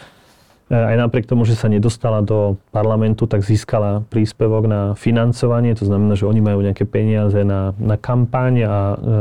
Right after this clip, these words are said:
e, ja si myslím, že je to skôr taká nejaká nenaplnená vízia, ambícia Mikuláša Dzurindu, ako pokračovať, e,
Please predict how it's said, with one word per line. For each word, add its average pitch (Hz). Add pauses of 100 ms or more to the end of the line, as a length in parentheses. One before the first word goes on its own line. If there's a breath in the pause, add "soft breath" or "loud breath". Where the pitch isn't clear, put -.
(460)
e, 120
ja 131
si 135
myslím, 110
že 104
je 101
to -
skôr 104 (560 loud breath)
taká 120
nejaká 110
nenaplnená 110
vízia, 120
ambícia 113
Mikuláša 110
Dzurindu, 107
ako 104
pokračovať, 107
e, -